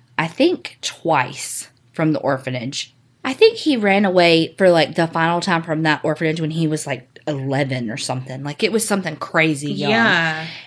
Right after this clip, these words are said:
Speaker 1: And then he had gone a couple of different places.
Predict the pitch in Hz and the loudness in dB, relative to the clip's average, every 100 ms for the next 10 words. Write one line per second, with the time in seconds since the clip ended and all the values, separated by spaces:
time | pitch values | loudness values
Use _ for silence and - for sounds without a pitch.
0 | _ 185 185 190 175 165 156 _ _ _ | _ 2 4 6 6 4 0 _ _ _
1 | - 220 214 214 202 202 202 196 180 180 | 0 2 4 4 4 2 0 2 2 2
2 | 165 185 160 160 156 | -2 2 0 2 -2